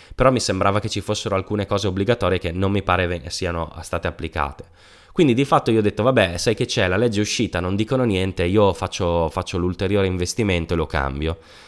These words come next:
Eh, aspetto ovviamente l'offerta giusta,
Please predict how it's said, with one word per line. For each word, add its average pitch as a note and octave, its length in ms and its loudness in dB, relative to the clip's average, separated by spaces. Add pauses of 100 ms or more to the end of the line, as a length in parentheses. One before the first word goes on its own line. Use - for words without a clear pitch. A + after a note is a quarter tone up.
(140)
Eh, D#2+ 100 -4
aspetto E2 420 -2
ovviamente E2 400 -2
l'offerta E2+ 460 -2
giusta, G2 580 0